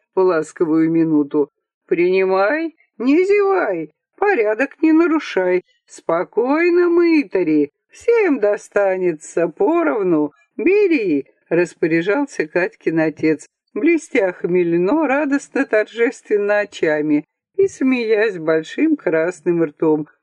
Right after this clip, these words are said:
и белыми запачканными бинтами, которые двигались у него на щеках. «Евсей Борисович, друг сердечный, таракан запечный, твой черёд.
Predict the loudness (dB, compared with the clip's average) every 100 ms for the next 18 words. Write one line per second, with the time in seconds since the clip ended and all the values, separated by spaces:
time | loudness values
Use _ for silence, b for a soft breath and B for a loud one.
0 | _ -6 -4 -2 0 2 2 0 -2 _
1 | _ -4 -2 0 -2 -2 -6 -6 -4 -2
2 | -2 -2 0 2 2 0 -2 -2 0 -2
3 | -2 -6 -2 0 0 0 -2 0 0 -2
4 | -4 -2 0 2 2 0 -4 -6 -10 -6
5 | -8 -8 _ _ _ _ _ _ _ -6
6 | -2 0 0 0 0 0 0 0 0 -2
7 | -2 -4 0 -2 -2 -4 0 0 0 -2
8 | -2 -2 0 0 0 -2 -4 -2 -2 -2
9 | -2 -2 -2 -2 0 -2 0 0 0 -2
10 | -4 0 2 2 2 0 -2 0 0 0
11 | -4